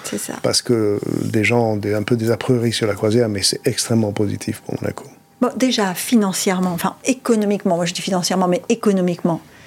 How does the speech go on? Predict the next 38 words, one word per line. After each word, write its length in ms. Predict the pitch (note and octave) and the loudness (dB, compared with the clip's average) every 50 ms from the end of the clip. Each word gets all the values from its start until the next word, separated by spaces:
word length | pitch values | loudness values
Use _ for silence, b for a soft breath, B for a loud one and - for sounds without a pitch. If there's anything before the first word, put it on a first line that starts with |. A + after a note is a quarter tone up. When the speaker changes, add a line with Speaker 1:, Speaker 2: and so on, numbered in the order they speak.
| B B B B | B B B B
Speaker 1:
c'est 220 | B - F#3 F3 - | B -2 0 0 2
un 120 | E3 F3 | 2 2
atout 300 | F#3 A#3 A#3 - C#4+ A#3+ | 2 0 2 2 2 4
d'avoir 340 | F#3 F3+ E3+ F3 E3+ F3+ E3+ | 4 4 2 2 0 2 0
les 80 | F3 F3 | -2 -2
croisières 400 | - - F3+ F3 F3+ F3+ F3 F3 | -2 -4 -4 0 0 0 0 0
à 20 | |
Monaco. 400 | - F#2 - - - - - G3 - _ - | 0 0 0 -2 -4 -6 -10 -12 -14 _ -6
Speaker 2:
Alors, 260 | - G2 F#2+ F#2 - | -4 -2 -2 0 -2
c'est 220 | - - - - - | -2 -2 -2 0 2
un 100 | A2+ A2 | 2 2
grand 260 | A2+ A#2+ C3+ C3+ - | 4 4 2 2 2
atout. 400 | C3+ B2+ - - C#3 D3+ F#3 F#3+ B B B B B B B B B - | 2 0 2 2 4 4 4 2 B B B B B B B B B 2
Nous 180 | B2+ C3+ C3 D#3 | 4 4 4 4
avons 220 | C#3+ C#3+ D3 C#3+ | 4 4 2 2
fait, 520 | - - - D3 D3 C#3+ C#3 C3 B2 - - - | 2 2 2 4 4 6 4 4 2 0 0 2
euh, 400 | A#2 A#2 A#2 A2+ A2 A2 G#2+ G#2+ | 2 4 4 4 4 4 2 2
en 120 | G#2 G#2 G#2 | 2 2 0
tant 160 | - A#2+ A2+ | 0 0 0
que 100 | - - | 0 0
port 220 | A2+ - D3+ D3 C#3+ | 0 0 0 2 2
Mona-, 300 | C3+ B2 A#2 A2 A2 G#2+ - - - | 2 2 2 2 0 -2 -4 -4 -2
de 100 | A2+ A2 | 0 2
Monaco, 380 | A2 A2+ G#2+ G#2+ - - B2 | 2 2 2 0 0 2 2
nous 180 | A#2+ A2+ G#2 G#2+ | 2 2 2 0
avions 340 | G#2 G#2 G#2+ A2 G#2+ G2+ - - | -2 -2 -2 -2 -4 -4 -4 -2
déjà 280 | A#2 A#2+ A#2 A#2+ B2 | 0 0 2 2 0
fait 240 | A2+ - - B2 A2+ | 0 0 0 0 2
deux 360 | G#2+ A2+ A2+ C#3 C#3+ C3 B2+ | 2 2 2 2 2 4 2
études 400 | B2+ B2 - - C3+ C#3+ C#3+ D3 | 0 0 2 2 2 2 2 0
pour 200 | C#3+ - - G#2+ G#2+ | -6 -4 0 0 0
essayer 220 | - - B2+ A#2+ | 2 2 2 2
de 100 | G#2+ A2 G2+ | 2 0 -2
comprendre, 680 | - - A#2+ A#2+ - - C3 B2+ B2 A#2 A2 G2 G2 G2 B B B B B B B B B - - | 0 0 0 0 0 0 0 2 2 2 0 -2 -4 -8 B B B B B B B B B -2 0
euh, 260 | - G#2+ G#2 G2 F#2+ - - | 2 2 2 2 0 0 0
les 360 | G#2+ G#2+ A2 G#2+ G#2+ G#2+ A#2+ | 2 2 2 2 4 4 2
effets 500 | B2 A2+ - - - B2+ B2 A#2+ A#2 - - | 2 0 0 -4 0 2 2 2 0 0 0
induits 640 | A#2+ B2+ C#3 C#3 A#2+ B2 B2+ B2+ B2 A2 - - | 2 4 4 4 4 4 2 2 2 0 -2 -12